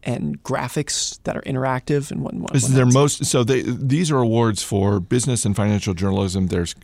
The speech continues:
Speaker 2: a bunch of different categories.
Speaker 1: Yeah.
Speaker 2: Commentary,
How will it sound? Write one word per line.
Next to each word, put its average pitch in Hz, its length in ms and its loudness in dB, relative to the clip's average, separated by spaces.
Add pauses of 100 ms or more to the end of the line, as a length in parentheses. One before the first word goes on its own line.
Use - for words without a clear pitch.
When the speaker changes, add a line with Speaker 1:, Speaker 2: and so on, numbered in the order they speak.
(380)
Speaker 2:
a 101 60 -2
bunch 127 220 2
of 117 40 2
different 98 280 0
categories. 95 560 2
Speaker 1:
Yeah. 113 180 0 (220)
Speaker 2:
Commentary, 107 800 0